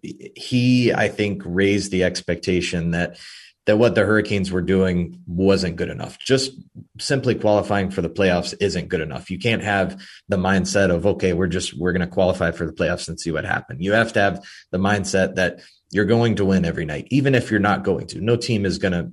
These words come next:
you know, you saw it this year. No team went fifty-six and zero. But to have that mindset of, "Okay, we can win every single game, every single night," uh, just instills, um, confidence and a winning culture in the locker room. And when you look at what Brendan Moore's done since twenty eighteen,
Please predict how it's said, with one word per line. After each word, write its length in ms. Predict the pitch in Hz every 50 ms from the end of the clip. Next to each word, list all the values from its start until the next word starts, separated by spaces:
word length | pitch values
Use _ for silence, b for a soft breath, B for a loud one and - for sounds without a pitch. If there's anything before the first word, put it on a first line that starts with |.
| 101 101
you 220 | 90 - - 107
know, 200 | 92 - - - -
you 120 | 101 110
saw 260 | 107 - - 98 98
it 80 | 95 95
this 160 | 95 92 -
year. 100 | - -
No 120 | 95 107 113
team 240 | 113 - 110 95
went 180 | 95 95 95 -
fifty-six 640 | - - 104 95 - - 92 92 - 92 90 - -
and 100 | 90 87
zero. 300 | 87 92 90 85 76 - -
But 260 | - 117 107 92 B B B B B B B _
to 100 | - 104
have 320 | 92 90 110 113 120 113 -
that 160 | 107 101 87
mindset 420 | 92 92 104 101 98 95 95 85
of, 160 | 82 85 85 98
"Okay, 240 | 104 104 101 90
we 160 | 82 90 110 117
can 220 | 113 110 98 95
win 380 | 92 98 98 95 92 87 B B B B B _ _
every 260 | - 107 104 95 95
single 280 | 95 - 104 95 82 87
game, 260 | 85 92 95 92 87
every 220 | 87 92 85 87 80
single 320 | - - 87 82 80 82
night," 380 | 90 110 113 104 104 - B B B B B B B -
uh, 280 | - 98 92 87 80 - -
just 260 | - 120 127 - -
instills, 880 | 120 107 92 92 - - - 113 113 110 104 95 87 82 - - - - -
um, 580 | - 98 92 90 90 87 85 85 82 85 87 - _ _ -
confidence 560 | - 95 92 92 - - - - - - -
and 520 | - - 98 95 92 92 95 95 98 95 95
a 80 | 87
winning 360 | 90 90 90 104 104 98 95
culture 360 | 95 - 98 95 92 - - 92
in 120 | 87 87
the 80 | 82 82
locker 320 | 85 80 85 - - -
room. 180 | 62 - 101 -
And 160 | - 104 98
when 140 | 101 107 107
you 80 | 104 107
look 220 | 110 117 117 -
at 60 | 117
what 180 | 107 107 101 101
Brendan 200 | 107 98 98 98
Moore's 220 | 95 95 92 95
done 260 | 95 95 92 90 90
since 300 | 85 - - 92 87 -
twenty 300 | - - 95 90 95 90
eighteen, 520 | 92 92 92 - - 95 92 90 85 82